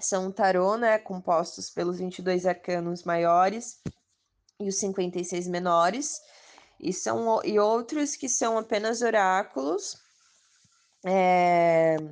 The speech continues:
com diferentes temáticas. Então, tem o oráculo das deusas, tem o oráculo da grande mãe, o oráculo do poder feminino.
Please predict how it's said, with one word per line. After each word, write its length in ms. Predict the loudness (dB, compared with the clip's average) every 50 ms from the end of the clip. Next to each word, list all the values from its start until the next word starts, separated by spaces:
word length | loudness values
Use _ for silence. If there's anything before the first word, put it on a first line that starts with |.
| -16 -18 _ -20 -20 -20 _ _ _ _
com 640 | -4 -2 -2 -2 -2 -2 -4 -4 -4 -4 -6 -6 -6 -6
diferentes 720 | -8 -6 -4 -2 0 0 0 0 -2 -4 -6 -8 -8 -6 -4
temáticas. 920 | -4 -2 0 2 2 2 2 0 0 -4 -8 -12 -8 -6 -4 -4 -4 -4
Então, 720 | -4 -6 -6 -6 -2 2 4 4 4 4 2 0 0 -2
tem 200 | -4 -4 -4 -2
o 100 | 0 2
oráculo 440 | 2 4 4 2 0 -2 -8 -12 -6
das 320 | -2 0 0 0 0 -2
deusas, 840 | -2 0 2 2 4 4 2 2 0 -2 -4 -4 -4 -4 -6 -8 -10 -12 -18 -20 -20 _ _ _ _ _ -2
tem 200 | -2 0 0 2
o 60 | 2
oráculo 580 | 4 6 6 6 6 4 2 0 -4 -6 -4 -2
da 140 | 0 0
grande 460 | 0 0 0 0 -2 -2 -4 -4 -6 -4
mãe, 640 | 0 2 2 4 2 2 0 -4 -6 -8 -10 -12 -14 _ -12 -8
o 160 | -4 0 2
oráculo 480 | 4 4 4 4 2 0 -2 -6 -6 -4
do 160 | -2 -4 -4
poder 320 | -2 -2 -4 -2 -2 -2
feminino. 920 | -4 -4 -6 -6 -4 -4 -2 -2 -2 -2 -2 -2 -2 -2 -2 -2 -4 -6